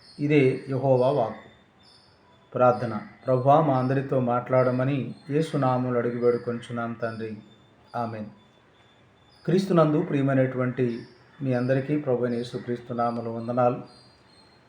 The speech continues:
ఈ చదవబడిన ఈ యొక్క వాక్య భాగం మనం గమనించి చూసినప్పుడు, దేవుడు భూత, వర్తమాన,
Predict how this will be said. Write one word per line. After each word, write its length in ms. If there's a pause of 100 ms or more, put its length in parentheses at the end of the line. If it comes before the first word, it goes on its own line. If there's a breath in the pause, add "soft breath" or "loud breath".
(200)
ఈ 60
చదవబడిన 480
ఈ 60
యొక్క 200
వాక్య 320
భాగం 340
మనం 260
గమనించి 320 (100)
చూసినప్పుడు, 560 (1080)
దేవుడు 460
భూత, 360
వర్తమాన, 760